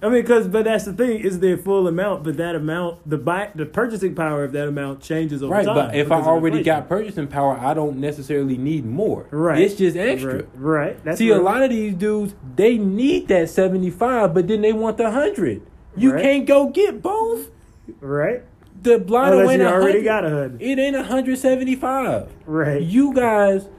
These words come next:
Speaker 2: the people who are lower down, that's not one percent in the music industry or in the podcast industry,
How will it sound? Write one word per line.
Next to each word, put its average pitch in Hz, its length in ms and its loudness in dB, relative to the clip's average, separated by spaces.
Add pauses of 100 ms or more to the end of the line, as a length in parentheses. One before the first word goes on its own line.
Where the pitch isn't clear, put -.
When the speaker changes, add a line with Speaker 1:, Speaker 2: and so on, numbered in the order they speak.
(520)
Speaker 2:
the 170 120 4
people 240 380 0
who 214 180 2
are 185 60 2
lower 196 360 4
down, 185 220 0
that's 160 220 -4
not 170 300 -2
one 170 240 -2
percent 160 440 -4
in 151 120 -2
the 143 60 -2
music 151 320 0
industry 143 300 -4
or 139 200 -2
in 139 60 -4
the 127 80 -6
podcast 170 540 -2
industry, 143 440 -6